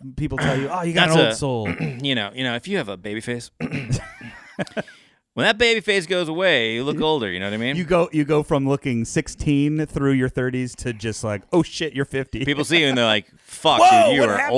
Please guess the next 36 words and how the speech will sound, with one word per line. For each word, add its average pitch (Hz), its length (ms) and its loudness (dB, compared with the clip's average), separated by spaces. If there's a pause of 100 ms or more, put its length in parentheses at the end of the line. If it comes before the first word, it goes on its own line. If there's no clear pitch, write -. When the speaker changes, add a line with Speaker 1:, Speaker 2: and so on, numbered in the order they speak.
Speaker 2:
old 127 340 4
looking." 101 400 -4 (340)
But 147 120 2
if 165 120 -2
you're 208 220 0
someone 160 260 0
who 117 160 0
just 110 160 -4
always 123 300 2
looked 127 180 -4
old, 135 360 0
then 92 320 -6
you're 104 180 -6
good. 185 340 -8 (140)
Speaker 1:
I 160 80 -6
guess, 151 460 0
yeah. 135 220 2
If 110 120 -4
you, 127 160 -4
if 123 160 -8
you've 131 160 -6
always 139 240 -2
had 135 160 -6
a 120 80 -4
sort 117 200 -4
of 104 120 -10
classic 131 600 -10 (380)
look. 107 420 -6 (1160)
<laughs> 277 80 -6 (2250)
Speaker 2:
Uh, 180 380 2 (100)
eight. 247 260 2
Speaker 1:
Eight. - 400 -2
Speaker 2:
We're 240 140 6
at - 120 -2
eight 226 200 0
already? 285 580 2